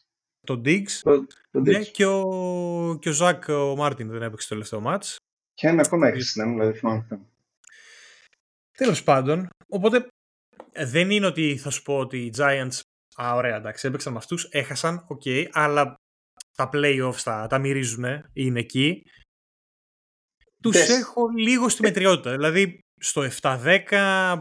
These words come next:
Speaker 1: οκτώ εννιά, ανάλογα και το τι μάτς θα καταφέρουν να πάρουν.
Speaker 2: Α, αυτό, γιατί έχουνε τώρα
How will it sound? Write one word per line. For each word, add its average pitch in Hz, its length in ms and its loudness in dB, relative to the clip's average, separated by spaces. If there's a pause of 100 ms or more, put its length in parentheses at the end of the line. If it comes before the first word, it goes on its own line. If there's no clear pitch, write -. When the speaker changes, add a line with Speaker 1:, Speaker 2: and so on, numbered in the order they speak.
(340)
Speaker 1:
οκτώ 139 540 -4
εννιά, 196 920 0 (180)
ανάλογα 175 640 0
και 151 140 -4
το 147 220 -4 (220)
τι 185 160 -2
μάτς 175 340 2
θα 180 100 0
καταφέρουν 151 400 2
να 131 140 -2
πάρουν. 113 360 -2
Speaker 2:
Α, 135 280 2
αυτό, 135 600 4
γιατί 131 540 6
έχουνε 143 540 4
τώρα 117 480 2